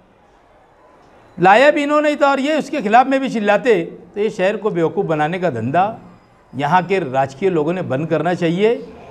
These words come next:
अब ये शहर की आवाम समझ चुकी है कि क्या हो रहा है, क्योंकि हम paper लेके बैठ के बात कर रहे, बढ़ाते भी यही, मोर्चा भी यही लेके जाते, लड़ाई भी यही लड़ते, जिन्होंने पाँच साल राज किया है शहर के अंदर।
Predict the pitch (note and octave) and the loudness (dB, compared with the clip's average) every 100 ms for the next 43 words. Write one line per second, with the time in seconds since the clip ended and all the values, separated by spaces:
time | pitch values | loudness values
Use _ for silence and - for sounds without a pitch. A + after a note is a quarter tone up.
0 | - - - F#3 G3+ G3 F3 F#3+ F3+ G3+ | -20 -4 2 2 2 0 0 0 0 0
1 | F3 F#3+ A3 B3 - - _ - A3 D4 | 4 4 2 -6 -16 -20 _ -2 2 4
2 | C#4 F#3 A#3 D#3 G2+ - - - _ _ | 2 -2 0 0 -2 -10 -20 -20 _ _
3 | _ - A3 A3 C#4 C4 C4 A#3+ B3 A#3+ | _ -2 -2 2 6 6 4 0 -2 0
4 | D4 C#4 C#4+ C4 D#4 D4 C#4+ C4 B3 A#3+ | 2 4 2 4 4 4 2 2 2 2
5 | G3+ F#3 E3+ C#3+ A2+ G#2+ - - _ _ | 2 2 0 -6 -8 -12 -20 -20 _ _
6 | _ _ _ _ _ _ _ _ _ _ | _ _ _ _ _ _ _ _ _ _
7 | - - E3 C#4 A3 C#4+ C#4 C4+ C4 C4+ | -20 -2 4 4 4 0 0 2 4 4
8 | C#4 A#3 A3+ - C4 B3+ B3+ C4 C4 C4 | 2 0 0 2 0 2 2 2 2 0
9 | C4 B3 B3+ C4 C4 C4 - - _ D#3+ | 2 2 4 4 4 0 -14 -20 _ 0
10 | G3 B3 C4+ C4+ B3 C#4 C4+ B3 C4 A#3+ | 4 4 2 2 2 2 2 2 0 0
11 | B3+ C4 C4 A3+ A3+ B3 A#3+ B3+ F3+ F#3+ | -2 -4 -2 0 2 4 2 0 -2 2
12 | A#3 - B3+ A3+ G#3 F#3 F3 E3+ E3 E3 | 2 0 0 0 2 0 -2 -2 -4 -4